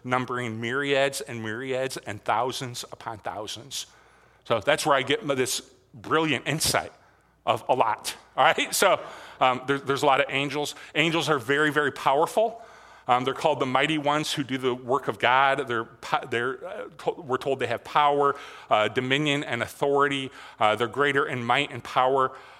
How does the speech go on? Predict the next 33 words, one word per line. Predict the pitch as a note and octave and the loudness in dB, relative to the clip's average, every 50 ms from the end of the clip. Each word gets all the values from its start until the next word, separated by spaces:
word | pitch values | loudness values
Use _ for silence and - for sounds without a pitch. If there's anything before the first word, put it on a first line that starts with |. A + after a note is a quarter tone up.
| - - | -2 2
uh, | B2+ A2+ A2 B2 | 2 4 4 2
than | C3 B2 B2+ B2 | 2 0 -2 -2
human | - - D3 C3 A#2+ A2+ | -2 -4 -4 -4 -4 -4
beings. | G#2 A#2+ B2+ C3 C#3 C#3 - - | -2 -2 -2 -2 -2 -4 -6 -6
There's | A#2+ A2 A#2 | -6 -6 -6
this | C3 B2+ - - F3 | -6 -6 -6 -6 -6
interesting | C#3 - - - D3+ - - - C#3 B2+ A2 | -6 -4 -2 -2 -2 -2 -4 -4 -6 -6 -2
thing | - C3+ C3+ B2+ C#3+ C3+ | 0 0 0 0 0 -2
that | C3 - | -2 -2
says, | - - C3 A#2+ - - - - - - - - - - - | 0 0 0 -2 -4 -6 -10 -14 -20 -20 -20 -20 -20 -6 0
um, | C3 B2 B2 A#2 C3+ - | 4 4 4 4 2 0
and | - C#3 D#3 | -2 -2 0
I, | - D#3+ F3 E3+ F3 | 2 2 2 2 4
I'm | - D3+ D#3+ | 2 2 4
not | C#3+ D3 E3 | 4 2 2
even | C#3 C#3 C3 | 0 -2 -2
gonna | C3 B2 A#2+ B2 | -2 -2 -2 -4
try | - - - - D#3 C3+ A#2+ | -4 -6 -2 2 2 2 2
to | B2+ - | 2 -2
explain | B2 - - - - C3 B2 A#2+ | -2 -4 -6 -2 0 0 0 0
this | A#2 A2+ - | -2 -4 -6
'cause | - - | -2 -2
I | B2+ | -2
really | A2+ G#2+ B2 B2 A#2 | 0 0 0 0 0
don't | A#2 A#2+ | 0 -2
understand | A#2 A2+ A#2 A2 - - B2+ A#2+ B2 C#3 | -2 -4 -4 -4 -2 -2 -2 -2 -2 -2
this, | D#3 D#3 - | -4 -4 -4
but | - - B2 A#2 - - - - - - | -2 0 0 0 -2 -4 -14 -18 -18 -16
while | C3+ B2+ C#3+ C#3+ D3 D#3 D#3+ | -2 2 4 6 6 4 4
we're | C#3+ D3+ C#3+ | 2 0 -2
here | - - - - D#3+ D3+ D#3 - | -2 -2 -4 -2 0 0 2 2
on | D#3 C3+ C3+ - | 2 2 2 0
earth, | - C3 B2 C#3+ G3 G3+ - - - | 0 2 2 4 2 0 -4 -10 -18